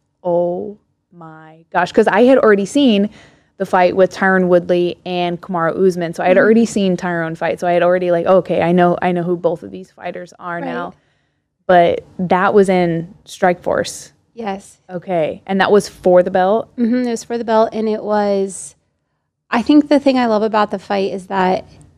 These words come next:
Speaker 2: it was so, it wasn't just this easy fight. 'Cause, like, Nate's had fights where it's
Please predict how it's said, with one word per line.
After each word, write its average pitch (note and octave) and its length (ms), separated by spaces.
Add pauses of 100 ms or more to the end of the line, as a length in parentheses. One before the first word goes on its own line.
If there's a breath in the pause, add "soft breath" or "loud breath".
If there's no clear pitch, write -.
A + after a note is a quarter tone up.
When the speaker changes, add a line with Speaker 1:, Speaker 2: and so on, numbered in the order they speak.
Speaker 2:
it G3+ 120
was G#3 140
so, F#3 760 (1400)
it A#3 120
wasn't A#3+ 360
just A#3 200
this G#3 300
easy G#3+ 300
fight. F#3+ 340
'Cause, - 140
like, G#3+ 260
Nate's A3+ 240
had G#3+ 340
fights G#3 300
where F#3 140
it's - 340